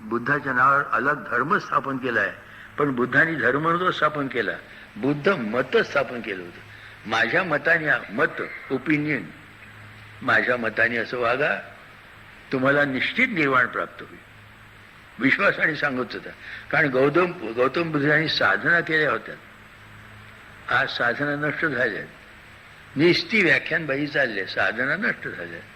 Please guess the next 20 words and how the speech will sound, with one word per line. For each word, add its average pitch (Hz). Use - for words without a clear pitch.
तो 120
महापुरुष 117
उत्पन्न 117
झाला 113
आणि 131
त्याने 165
पुष्कळ 202
सांगितलं, 127
सोपं 233
होतं 151
त्याचं. 104
सगळ्यावर 117
प्रेम 135
करा, 139
साधना 113
करा, 123
बस. 95
अहिंसा 131
परम 123
धर्मा 113